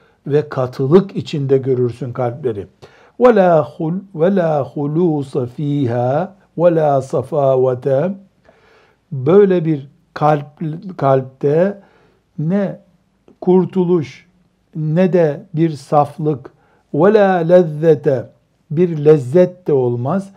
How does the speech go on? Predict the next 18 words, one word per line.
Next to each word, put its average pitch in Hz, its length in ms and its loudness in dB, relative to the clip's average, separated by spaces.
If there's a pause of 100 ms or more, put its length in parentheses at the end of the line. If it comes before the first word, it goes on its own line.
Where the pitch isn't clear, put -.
(260)
وَلَا 190 380 4
حَلَاوَةَ, 147 920 0
bir 156 220 -6
tat 170 360 0
da 175 60 -6
olmaz 151 600 0
ki 180 440 2
ibadet 143 580 6
etsin. 123 400 -4 (880)
Yani 160 280 -2
günahlar 156 840 0 (340)
varken 156 760 0 (560)
bir 180 140 0
kurtuluş, 165 920 -2
bir 165 240 -4
saflık, 165 920 -4 (280)
bir 165 320 0
lezzet, 165 560 0